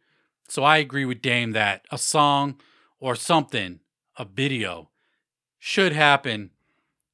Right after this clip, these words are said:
to kinda rectify the situation, 'cause I could only imagine the shit that Dame had to deal with from, I would assume, just because Hopsin makes crybaby music,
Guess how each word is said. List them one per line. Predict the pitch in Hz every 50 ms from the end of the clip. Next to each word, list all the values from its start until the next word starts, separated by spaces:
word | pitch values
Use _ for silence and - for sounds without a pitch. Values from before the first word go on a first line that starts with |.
| _ _
to | - 156
kinda | - - 160 143 127 123
rectify | 120 110 135 131 123 - 123 - - 127 107 101
the | 101 98
situation, | - - 113 - - 104 98 104 101 95 - - 104 95 92
'cause | - 107 95 95 92 92 - _ _ _ _ _ _ _ _ _ _ _ _ _ _ _ _ _ _ -
I | 190 190
could | - 254 220
only | 220 208 190 180
imagine | 170 160 165 165 170 160 147 147 135 123
the | 117
shit | 113 - - - 143 - -
that | 135 120 104 95 95 - _ _ _ _ _ _ _ _ _ _ _ _ -
Dame | 147 139 143 143 143 135
had | 135 127 120 107
to | 110
deal | 101 127 131 139 131 117
with | 113 107 107 -
from, | - 123 107 101 98 90 - _ _ _ _ _ _ _ _ _ _ _ _ _ _ _ _ - - _ _ -
I | 175 175
would | 180 202 180
assume, | 160 - - - 233 226 208 196 185 175 165 139 113 _ _ _ _ _ _ _ _
just | - - 214 -
because | 220 180 - 190 170 147 143 120
Hopsin | 131 156 147 139 - 156 139
makes | 135 131 123 - -
crybaby | - 143 139 151 151 156 151 151 156 160
music, | 156 160 160 151 165 165 165 - _